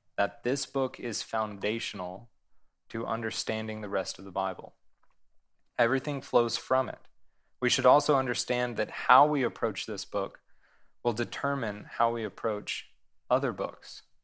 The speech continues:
If you take this strictly allegorical approach to Genesis, that it's not actually history,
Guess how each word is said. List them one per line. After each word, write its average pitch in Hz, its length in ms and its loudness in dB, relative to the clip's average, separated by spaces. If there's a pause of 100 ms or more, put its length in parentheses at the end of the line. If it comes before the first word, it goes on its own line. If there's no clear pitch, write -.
(840)
If 123 120 -6
you 117 80 -4
take 123 300 4
this 123 160 0
strictly 127 480 -2
allegorical 117 800 2
approach 127 420 0
to 135 120 -4
Genesis, 110 580 -6 (500)
that 101 100 -14
it's - 140 -8
not 113 300 4
actually 117 400 4
history, 95 540 -8